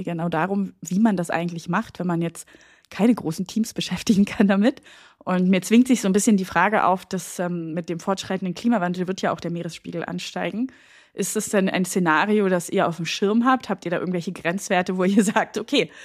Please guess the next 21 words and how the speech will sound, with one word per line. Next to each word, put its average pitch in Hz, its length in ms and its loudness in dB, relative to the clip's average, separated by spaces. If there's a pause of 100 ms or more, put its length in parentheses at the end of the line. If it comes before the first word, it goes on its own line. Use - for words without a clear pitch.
(200)
bis 214 180 -2
hierher 214 480 2
und 220 120 -4
dann 185 120 -2
geht's 190 200 -4
nicht 190 140 -6
weiter, 190 260 0
müssen 190 220 -4
wir 185 40 0
das 180 120 -6
Weserstadion 190 600 -2
leider 170 280 -2
in 180 100 -4
Berlin 180 260 -2
neu 185 160 0
aufbauen“? 185 520 -2
Ähm, 170 500 -6
was 175 160 -4
ist 180 80 -6
euer 160 160 2
Plan? 156 460 -6